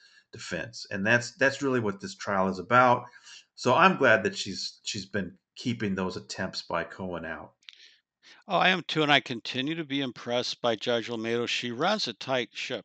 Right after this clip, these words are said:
Speaker 2: She, I mean, she's, before court, before the jurors come in, she's very personable.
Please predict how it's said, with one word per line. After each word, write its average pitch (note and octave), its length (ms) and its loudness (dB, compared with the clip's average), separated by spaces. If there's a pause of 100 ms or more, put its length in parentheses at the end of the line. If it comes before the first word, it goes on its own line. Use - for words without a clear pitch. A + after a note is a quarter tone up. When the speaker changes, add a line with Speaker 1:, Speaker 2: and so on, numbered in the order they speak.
Speaker 2:
She, - 420 -8 (420)
I C3+ 80 0
mean, C#3 180 4
she's, A2+ 300 -4 (340)
before E3+ 400 0
court, C3 460 2 (880)
before C3 280 -6
the B2 100 -2
jurors A#2 400 -4
come A2 200 -6
in, A#2+ 140 -2
she's G#2 260 -4
very A#2 220 -2
personable. A2 800 -6